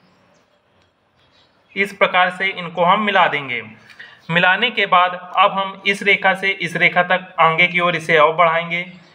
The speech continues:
इसके बाद यहाँ से हम count करेंगे तो वन, two, three और नीचे की ओर आएंगे तो वन, टू, three,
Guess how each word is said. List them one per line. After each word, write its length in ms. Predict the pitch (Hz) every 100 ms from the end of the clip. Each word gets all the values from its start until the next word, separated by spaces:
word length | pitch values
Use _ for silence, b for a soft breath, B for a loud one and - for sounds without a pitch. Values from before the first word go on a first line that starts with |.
| b b b b -
इसके 340 | 185 185 240
बाद 440 | 202 202 202 - -
यहाँ 280 | 180 180 208
से 160 | 214
हम 200 | 196 190
count 280 | 185 175 180
करेंगे 380 | 180 180 180 180
तो 160 | 185 185 185 - _ 156
वन, 460 | 147 180 190 196 -
two, 160 | 185 175
three 260 | 175 185 190
और 240 | - 170
नीचे 300 | 170 170 214
की 120 | 208
ओर 180 | 185 180
आएंगे 240 | 180 175 175
तो 120 | 180
वन, 380 | 160 170 170 170
टू, 120 | 185
three, 380 | 180 160 135 120